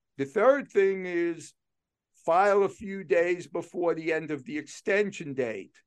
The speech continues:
because I don't know one person that filed, let's say the extension date now is, uh, October fifteenth.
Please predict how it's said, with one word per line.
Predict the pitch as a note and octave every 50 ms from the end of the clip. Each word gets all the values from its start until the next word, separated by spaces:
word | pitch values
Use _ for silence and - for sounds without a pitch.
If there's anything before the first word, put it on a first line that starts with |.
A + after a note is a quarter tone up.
| _ _ _ _ _ _ -
because | D#3+ D3 - F#3 E3+ -
I | E3+ E3+ G#3
don't | A#3+ B3 A3 G#3 G3
know | G3 F#3+ F#3
one | E3 D#3 F3 G3 G#3 G#3 G3+ G3+
person | - G3+ G3+ G#3+ A3 A3 G#3+ - - F#3 F3 E3+
that | E3+ E3 D#3 -
filed, | - - E3+ E3 F3 F3+ F3 D#3+
let's | C3+ D#3 D#3+ E3+ -
say | - G3+ F3 F3
the | E3+ E3 D#3+
extension | D#3 D#3+ - - - G#3 F3 E3+ D#3+ - F3 F3 D#3+
date | E3 D#3 D#3+ E3 D#3 D#3 - _ _ _ _ _ _ -
now | D3 D3+ D#3 D#3 D#3+ D#3 D3+
is, | D3+ D3+ C#3 C3+ C#3 - -
uh, | C3+ C#3 C#3 C3+ C3+ -
October | C#3+ C#3 C#3 _ - F3 F3+ F3 E3+ D#3 D3
fifteenth. | - - E3 D#3 C#3 - - - G#3 G3 F3+ D3+ C3 C3 -